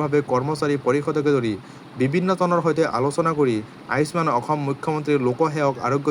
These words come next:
যোজনা আৰম্ভ কৰা হয়। নতুন যোজনাখনৰ বাবে কৰ্মচাৰীসকলৰ যাতে বিপদত নপৰে, তাৰ প্ৰতি লক্ষ্য ৰাখি চিকিৎসা ব্যয় পৰিশোধৰ পুৰণি ব্যৱস্থাও সমান্তৰালভাৱে চলাই ৰখাৰ বাবে চৰকাৰে সিদ্ধান্ত লৈছিল। মুখ্যমন্ত্ৰী ডক্টৰ শৰ্মাই কয়, দুই লাখ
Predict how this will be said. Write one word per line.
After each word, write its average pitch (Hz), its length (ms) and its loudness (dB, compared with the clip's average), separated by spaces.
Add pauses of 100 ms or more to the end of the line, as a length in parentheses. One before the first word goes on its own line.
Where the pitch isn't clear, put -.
যোজনা 131 320 0
আৰম্ভ 123 220 0 (140)
কৰা 120 240 2
হয়। 170 160 0 (460)
নতুন 147 300 4
যোজনাখনৰ 165 640 2
বাবে 165 160 2 (100)
কৰ্মচাৰীসকলৰ 156 800 0
যাতে 143 160 -2
বিপদত 143 440 0 (120)
নপৰে, 127 320 2 (380)
তাৰ 151 220 2
প্ৰতি 156 220 4
লক্ষ্য 131 300 2
ৰাখি 143 220 0
চিকিৎসা 147 520 -4 (600)
ব্যয় 147 240 4
পৰিশোধৰ 147 400 2 (100)
পুৰণি 147 260 0 (160)
ব্যৱস্থাও 139 400 0 (100)
সমান্তৰালভাৱে 147 880 0 (420)
চলাই 147 240 2
ৰখাৰ 156 280 0
বাবে 139 120 2 (100)
চৰকাৰে 135 360 0
সিদ্ধান্ত 117 340 -4 (100)
লৈছিল। 165 300 0 (540)
মুখ্যমন্ত্ৰী 139 500 -2
ডক্টৰ 127 300 2
শৰ্মাই 131 280 0 (100)
কয়, 143 200 2 (760)
দুই 147 160 6
লাখ 165 160 2